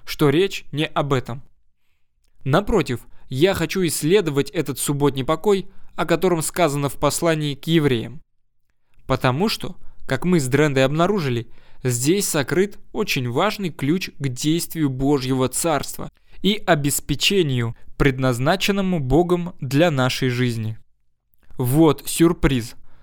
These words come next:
Суббота — больше не день. Я надеюсь,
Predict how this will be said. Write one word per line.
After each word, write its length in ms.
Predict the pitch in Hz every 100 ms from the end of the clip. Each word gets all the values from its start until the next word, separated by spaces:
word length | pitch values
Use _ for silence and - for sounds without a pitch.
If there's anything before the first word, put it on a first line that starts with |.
| -
Суббота — 680 | - 139 185 233 139 113 - - -
больше 480 | 123 160 196 -
не 160 | 180 180
день. 360 | 143 120 143 - - _ _ _ _ _ _ -
Я 260 | 131 127 175
надеюсь, 540 | 143 131 196 143 -